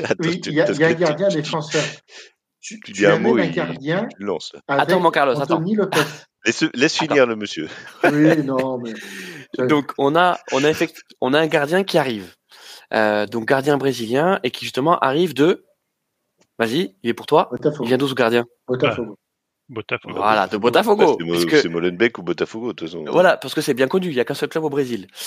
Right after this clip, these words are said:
Speaker 3: Euh, donc, il vient de, de, de Botafogo. Il vient comme, euh, comme deuxième gardien. Donc, pour
Speaker 2: Ah,
Speaker 3: l'instant,
Speaker 2: non, non,
Speaker 3: c'est
Speaker 2: non,
Speaker 3: pas
Speaker 2: non,
Speaker 3: pour
Speaker 2: non, non, non, non.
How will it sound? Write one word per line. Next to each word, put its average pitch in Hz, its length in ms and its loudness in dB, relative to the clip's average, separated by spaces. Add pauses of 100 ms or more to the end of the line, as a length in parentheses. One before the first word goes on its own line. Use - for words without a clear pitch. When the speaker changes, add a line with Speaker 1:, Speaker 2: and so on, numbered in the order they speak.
(300)
Speaker 3:
Euh, 110 800 4
donc, 139 480 -2
il 139 100 -10
vient 156 160 -2
de, 139 160 0 (100)
de, 113 280 -6
de 107 100 -6
Botafogo. 120 680 -4 (440)
Il 180 140 -2
vient 180 260 2
comme, 143 300 2
euh, 110 640 -2
comme 123 160 -4
deuxième 123 260 2
gardien. 127 440 2 (880)
Donc, 123 200 -2
pour 196 160 0
Speaker 2:
Ah, 196 40 6
Speaker 3:
l'instant, 190 260 2
Speaker 2:
non, 214 60 2
non, 202 40 2
Speaker 3:
c'est 185 60 0
Speaker 2:
non, 170 80 2
Speaker 3:
pas 175 80 6
Speaker 2:
non, 190 60 0
Speaker 3:
pour 208 160 2
Speaker 2:
non, 240 100 0
non, 262 140 -2
non, 254 180 -4
non. 254 320 -8